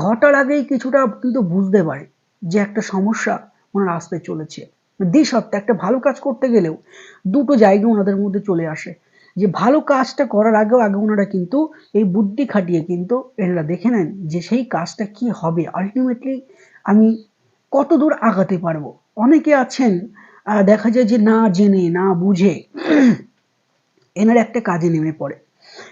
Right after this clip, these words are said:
কিন্তু কর্কট রাশির জাতক বা জাতিকাদের যদি কোনো ক্রমে দেখা যায় এই রাশির সাথে বৃহস্পতি যদি সংযোগ থাকে, এনারা কিন্তু অনেক বুদ্ধিমত্তার সাথে যে কোনো একটা ডিসিশন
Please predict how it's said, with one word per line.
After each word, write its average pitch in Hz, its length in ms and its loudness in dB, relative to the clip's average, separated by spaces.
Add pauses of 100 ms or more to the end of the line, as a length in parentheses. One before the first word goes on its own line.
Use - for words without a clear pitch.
কিন্তু 320 160 8 (120)
কর্কট 196 400 2
রাশির 311 320 0
জাতক 180 280 -2 (120)
বা 262 80 2 (100)
জাতিকাদের 233 580 -4
যদি 220 160 0 (100)
কোনো 196 160 0 (120)
ক্রমে 294 260 2 (120)
দেখা 170 280 -4
যায় 175 160 2 (100)
এই 202 60 4 (100)
রাশির 160 400 -6
সাথে 294 220 -2 (140)
বৃহস্পতি 247 640 -2
যদি 240 120 -6 (120)
সংযোগ 185 360 -4 (140)
থাকে, 208 280 0 (560)
এনারা 233 240 2
কিন্তু 233 200 0 (220)
অনেক 294 220 2 (220)
বুদ্ধিমত্তার 202 760 0
সাথে 185 220 -8 (140)
যে 180 140 0
কোনো 226 120 -2 (100)
একটা 202 180 -8 (100)
ডিসিশন 170 420 -6